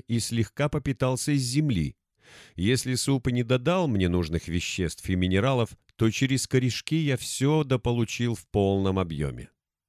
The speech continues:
Напротив, купец был помят, с отекшим лицом и дрожащими руками. Похоже, ему досталось крепко. Возможно, в рану попала зараза, что не мудрено в тропиках,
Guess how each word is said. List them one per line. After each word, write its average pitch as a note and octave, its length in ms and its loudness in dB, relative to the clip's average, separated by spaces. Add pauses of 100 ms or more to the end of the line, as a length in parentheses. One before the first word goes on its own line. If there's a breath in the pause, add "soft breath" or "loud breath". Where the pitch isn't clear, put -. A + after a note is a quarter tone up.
(260)
Напротив, D#3 800 0
купец C#3+ 680 -2
был A#2 260 0
помят, B2+ 640 0 (180)
с - 160 -2
отекшим A2 500 0
лицом A#2 460 2
и - 20 0
дрожащими F#2 720 0
руками. E2 580 -2 (540 loud breath)
Похоже, C#3+ 500 4
ему C#3+ 180 2
досталось C3+ 560 2
крепко. C3 560 0 (300)
Возможно, B2+ 580 2
в B2+ 80 0
рану C3+ 260 2
попала C3 420 0
зараза, F#2 680 0 (180)
что - 260 0
не G#2+ 120 4
мудрено G#2+ 480 2
в - 80 -8
тропиках, F2+ 640 0